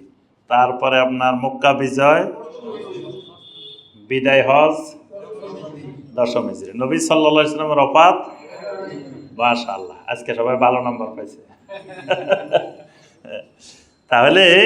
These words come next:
এই ষষ্ঠ হিজরিতে হুদায়বিয়ার সন্ধি। হুদায়বিয়ার সন্ধিতে আমরা সবাই জানি নবী সাল্লাল্লাহু আলাইহি ওয়াসাল্লাম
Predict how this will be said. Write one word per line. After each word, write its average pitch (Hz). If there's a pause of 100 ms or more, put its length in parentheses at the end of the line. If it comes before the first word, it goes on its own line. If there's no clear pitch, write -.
(340)
এই 170 (420)
ষষ্ঠ -
হিজরিতে 202
হুদায়বিয়ার 175
সন্ধি। 120 (1300)
হুদায়বিয়ার 220
সন্ধিতে 180
আমরা 156
সবাই 151
জানি 127
নবী 135
সাল্লাল্লাহু 123
আলাইহি 127
ওয়াসাল্লাম 151